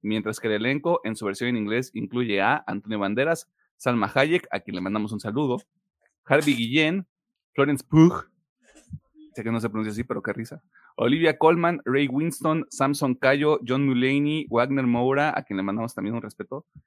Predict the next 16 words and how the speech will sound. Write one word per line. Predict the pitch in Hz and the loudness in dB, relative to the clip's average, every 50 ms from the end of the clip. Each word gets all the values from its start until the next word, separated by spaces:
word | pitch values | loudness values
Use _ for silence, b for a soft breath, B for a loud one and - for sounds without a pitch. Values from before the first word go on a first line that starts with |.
| _ _ _ | _ _ _
Davine | - 120 113 104 131 147 170 165 135 120 | -6 -4 0 2 2 2 2 0 -4 -2
Joy | - 139 143 156 151 - _ _ - | 0 0 0 0 -4 -10 _ _ -8
Randolph | - 120 123 131 147 160 156 139 139 156 180 - - - | -2 0 2 2 2 2 2 2 2 2 2 -2 -4 -8
y | 120 117 - - | -8 -6 -4 -4
Anthony | 120 131 147 143 - 143 139 131 | -4 -4 -4 -4 -6 -4 -2 0
Méndez. | 127 131 135 131 127 110 - - - - _ _ - | 0 0 0 0 0 -2 -2 -4 -8 -12 _ _ -10
¿De | 113 110 | -10 -8
qué | - - 196 220 233 208 | -4 2 2 4 4 2
se | - - 113 | 0 -2 -6
trata | - - 160 175 190 185 - 180 180 180 - | -4 0 0 2 2 2 4 4 4 4 4
esta | - 135 143 - 143 110 | 2 -4 -6 -6 -8 -6
película | 110 123 139 - 160 151 156 - | -6 -6 -6 -4 -4 -4 -4 -4
que | - 113 | -4 -4
originalmente | 104 101 - 117 120 131 139 147 143 143 143 127 | -6 -4 -4 -4 -2 -2 -2 -2 -4 -2 -2 -2
nadie | 131 98 95 95 | 0 0 -2 -2
pidió? | - 110 104 107 101 90 78 | -4 -4 -2 0 0 0 -2